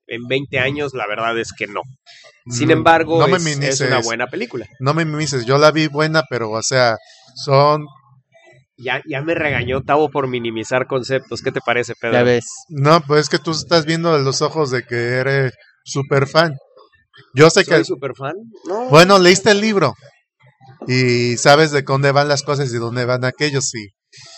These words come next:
Speaker 2: y hasta te sacó de onda de que no agarraste ni las referencias a otros libros de Stephen King que he leído, que hasta yo las agarré.
Speaker 1: Ah, chirrión.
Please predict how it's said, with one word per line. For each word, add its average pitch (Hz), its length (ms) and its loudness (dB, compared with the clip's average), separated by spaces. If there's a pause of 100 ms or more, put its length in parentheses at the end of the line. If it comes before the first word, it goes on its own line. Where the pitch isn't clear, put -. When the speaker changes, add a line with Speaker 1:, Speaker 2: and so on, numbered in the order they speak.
(720)
Speaker 2:
y 147 60 0
hasta 127 260 2
te 120 140 -8
sacó 135 320 -2
de 143 80 4
onda 151 220 2
de 139 100 0
que 131 160 -4
no 117 120 -2
agarraste 131 420 0
ni 123 100 -6
las 117 160 -2
referencias 120 500 -6
a 127 80 -2
otros 120 320 -8
libros 127 280 -2
de 120 80 -4
Stephen 127 340 -6
King 123 160 -4
que 123 160 -8
he 120 100 -4
leído, 127 300 0
que 120 120 -10
hasta 110 180 -8
yo 117 240 -4 (320)
las 113 260 -2
agarré. 123 440 0 (260)
Speaker 1:
Ah, 165 240 2
chirrión. 139 260 -4